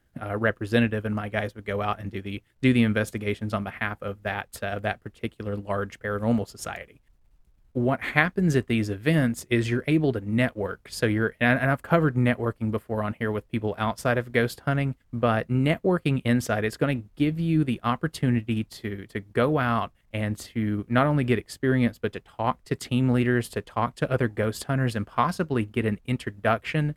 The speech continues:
to a ghost hunting team so that there's a little bit of, uh, a little bit of trust. They see how you work. They see how serious you are, and it helps break the ice. So they, they feel a little bit more comfortable with using you in those situations.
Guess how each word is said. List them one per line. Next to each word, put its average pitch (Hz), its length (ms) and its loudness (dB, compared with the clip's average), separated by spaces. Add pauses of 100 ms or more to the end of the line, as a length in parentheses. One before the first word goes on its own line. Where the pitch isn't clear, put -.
to 185 280 0
a 147 60 2
ghost 127 320 2
hunting 107 240 0
team 123 380 2
so 110 200 2
that 113 160 0
there's 117 180 2
a 113 60 4
little 127 360 4
bit 123 180 2
of, 107 300 0
uh, 101 240 0
a 117 80 2
little 185 340 4
bit 165 140 2
of 143 120 0
trust. 131 540 0
They 113 100 2
see 165 300 -2
how 156 160 4
you 131 180 2
work. 110 320 0
They 110 120 -4
see - 240 -6
how 131 160 -2
serious 127 640 -4
you 107 160 -2
are, 101 340 -2
and 113 560 0 (240)
it 143 140 0
helps - 640 -4 (240)
break 151 220 4
the 123 120 6
ice. - 400 -8 (220)
So 110 140 2
they, 110 220 2
they 113 160 4
feel 120 320 4
a 104 40 2
little 123 260 4
bit 117 120 4
more 113 180 4
comfortable 110 540 0
with 104 220 -2
using 117 480 4
you 107 360 4
in 113 320 2
those 104 260 0
situations. 95 760 -6